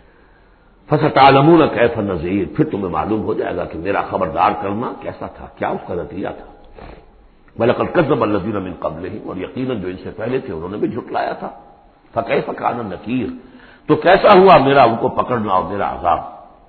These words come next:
أَوَلَمْ يَرَوْا إِلَى الطَّيْرِ فَوْقَهُمْ، کیا یہ دیکھتے نہیں پرندوں کو جو ان کے اوپر ہیں؟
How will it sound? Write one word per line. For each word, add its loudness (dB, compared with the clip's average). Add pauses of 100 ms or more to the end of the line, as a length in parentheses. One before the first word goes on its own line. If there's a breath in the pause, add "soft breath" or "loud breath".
(1200 soft breath)
أَوَلَمْ 6
يَرَوْا 6
إِلَى 8
الطَّيْرِ 6
فَوْقَهُمْ، 2
کیا 2
یہ 4
دیکھتے -2
نہیں 0
پرندوں -4
کو -6
جو -6
ان -8
کے -8
اوپر -6
ہیں؟ -8